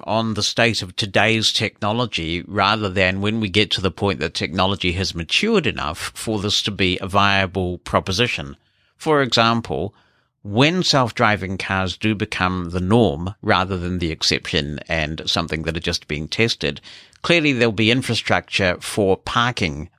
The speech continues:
these vehicles, or rather for the vehicles to park themselves. So you would be in a defined space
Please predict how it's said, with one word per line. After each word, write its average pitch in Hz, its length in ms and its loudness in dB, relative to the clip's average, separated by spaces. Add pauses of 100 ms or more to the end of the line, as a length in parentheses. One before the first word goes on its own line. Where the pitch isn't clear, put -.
(140)
these 90 460 2
vehicles, 82 600 -2
or 82 80 -2
rather 87 280 2
for 90 220 -2
the 90 80 -2
vehicles 90 640 0
to - 120 -4
park - 460 -8
themselves. 80 840 0 (180)
So 131 260 2
you 127 280 -2
would 151 300 2
be 131 220 2
in 117 420 0 (100)
a 107 80 -4
defined 110 800 0 (120)
space - 800 -2